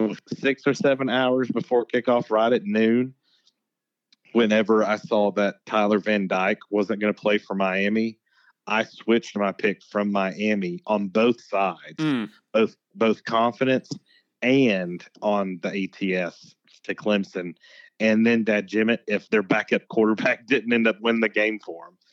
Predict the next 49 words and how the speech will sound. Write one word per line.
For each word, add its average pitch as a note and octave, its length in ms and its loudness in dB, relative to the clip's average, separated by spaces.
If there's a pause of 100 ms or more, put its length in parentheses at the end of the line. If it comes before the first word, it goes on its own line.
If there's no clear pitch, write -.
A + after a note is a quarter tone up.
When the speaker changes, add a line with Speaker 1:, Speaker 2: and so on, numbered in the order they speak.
(380)
Speaker 2:
Yeah, A2+ 280 0
such E3+ 300 -2
a D#3+ 40 0
weird A#2+ 280 -2
game A2 260 0
because G#2 280 -4
Clemson C#3+ 500 -2
was A#2 160 -2
up A#2+ 100 -2
by A#2 120 0
ten B2+ 220 -6
points B2 420 -4
deep A#2+ 260 -4
into A#2+ 180 -4
that A2 200 -2
game A#2+ 320 -2
and A2+ 100 -2
kinda A2+ 220 -6
felt B2+ 240 -2
Speaker 1:
Yep. A2+ 120 2
Speaker 2:
like B2 200 -6 (380)
an A#2 300 -4
uninspiring B2+ 1200 0 (320)
yet A#2+ 480 0 (400)
relatively B2 680 2
easy B2 360 -2
victory C3+ 640 -2
when B2+ 160 -2
you're A#2+ 100 4
on A#2+ 120 2
the A#2 40 0
side B2 240 2
with A#2 140 -4
Clemson. D3+ 480 -2 (340)
And B2 520 0 (400)
while B2+ 380 2
I D3 160 2
did F3 140 2
not C#3 160 -2
make C3 140 -4
the A#2+ 80 -6
same A2+ 220 -4
switch - 380 -2
you C3+ 80 0
did, G#2+ 280 0
I G#2+ 100 -4
did D3 180 -2
have C3+ 260 0
Clemson. G#2+ 580 -4